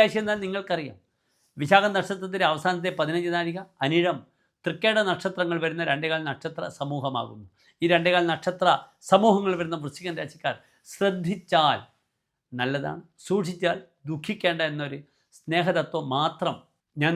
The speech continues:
നൽകുന്നു. ശിവക്ഷേത്രത്തിൽ കൂവളമാല, ജലധാര, മൃത്യുഞ്ജയ അർച്ചന വഴിപാട് ചെയ്യുക. നേത്രരോഗികൾ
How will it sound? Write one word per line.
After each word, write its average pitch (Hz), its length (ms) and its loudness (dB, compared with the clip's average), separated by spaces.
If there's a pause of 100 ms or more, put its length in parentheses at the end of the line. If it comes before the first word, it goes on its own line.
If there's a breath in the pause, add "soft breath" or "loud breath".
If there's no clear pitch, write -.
നൽകുന്നു. 180 380 0 (540)
ശിവക്ഷേത്രത്തിൽ 202 720 0 (120)
കൂവളമാല, 185 460 4 (160)
ജലധാര, 165 460 6 (840)
മൃത്യുഞ്ജയ 180 440 0 (180)
അർച്ചന 208 360 0 (100)
വഴിപാട് 147 360 -2 (140)
ചെയ്യുക. 117 260 -8 (400)
നേത്രരോഗികൾ 185 680 2